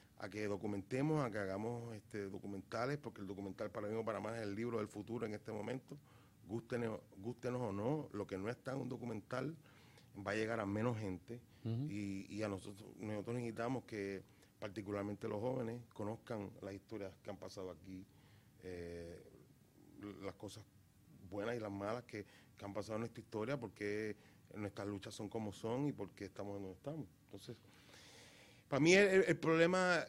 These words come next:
Speaker 1: en este caso, el problema, mm, mm, eh, es mucho más allá que el racismo, es, es un problema
Speaker 2: Cultural.
Speaker 1: cultural bien profundo.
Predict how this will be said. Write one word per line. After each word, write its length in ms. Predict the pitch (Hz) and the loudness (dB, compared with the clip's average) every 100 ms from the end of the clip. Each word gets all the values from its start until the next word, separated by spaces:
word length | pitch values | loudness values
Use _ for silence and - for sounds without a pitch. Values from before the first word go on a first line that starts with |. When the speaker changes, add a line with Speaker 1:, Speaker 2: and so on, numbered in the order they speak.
| - - | -2 6
Speaker 1:
en 160 | 143 | 8
este 220 | 147 147 | 8 4
caso, 400 | 160 175 165 147 | 2 4 4 6
el 80 | 139 | 6
problema, 460 | 135 135 131 143 151 | 4 4 4 4 2
mm, 320 | 156 135 143 | 0 -2 0
mm, 280 | 147 151 151 - 131 | 0 0 -6 -8 -12
eh, 360 | 135 135 139 | -10 -6 -6
es 100 | - | 0
mucho 500 | 135 151 147 165 160 | 2 4 4 4 4
más 140 | 165 139 127 | 2 0 0
allá 280 | 120 127 135 | 0 2 2
que 80 | 147 | 2
el 60 | |
racismo, 580 | 135 123 - 165 143 113 | 0 -2 -2 2 2 4
es, 160 | 101 107 | 2 0
es 200 | 110 110 | -2 -2
un 100 | 120 | -2
problema 720 | 131 135 143 143 139 131 127 120 - - - - - - - - - - - - | 0 2 4 4 4 4 2 0 -4 -18 -20 -20 -20 -20 -20 -20 -20 -20 -20 0
Speaker 2:
Cultural. 320 | 131 113 104 | 2 4 2
Speaker 1:
cultural 360 | - 135 127 147 | 2 0 0 0
bien 200 | 120 127 | -2 -4
profundo. 600 | 139 - 120 113 98 87 | -6 -4 -2 0 -2 -4